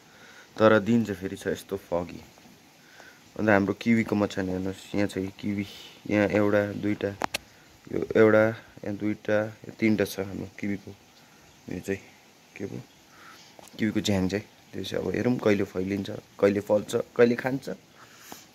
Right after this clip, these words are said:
अनि म चाहिँ एकदम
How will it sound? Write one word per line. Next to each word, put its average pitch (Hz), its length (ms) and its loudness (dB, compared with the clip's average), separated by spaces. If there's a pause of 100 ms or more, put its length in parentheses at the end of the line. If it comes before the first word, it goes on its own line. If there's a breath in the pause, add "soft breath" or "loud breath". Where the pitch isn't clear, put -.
(1500 loud breath)
अनि 147 220 8
म 135 180 8
चाहिँ 135 420 0
एकदम 113 240 -4